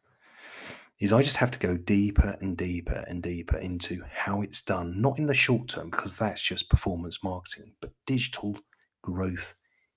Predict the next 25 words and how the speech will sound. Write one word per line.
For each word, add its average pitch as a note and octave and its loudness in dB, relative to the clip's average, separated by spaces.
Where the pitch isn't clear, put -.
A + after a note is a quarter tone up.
retention, - -4
loyalty G2 2
strategy - -4
comes F2+ -6
from - -4
telling F2+ 0
a E2 -4
story E2+ -2
about E2+ -8
the F#2+ -8
things F#2 -2
that F2 -8
we F2+ -4
can - -6
do F2 -2
really G2+ 6
well F2 -2
that - -4
will F2+ -4
build G2+ 6
over F#2+ 4
time, E2 -4
that F2 -4
will F2 -2
eventually F2 -2